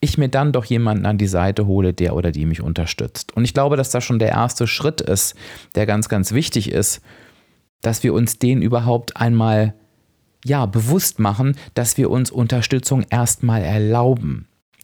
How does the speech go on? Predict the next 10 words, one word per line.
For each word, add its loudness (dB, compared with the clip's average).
Und 2
zwar 0
nicht 0
nur 0
Unterstützung 0
generell 0
in -4
unserem 0
Leben, 0
sondern 0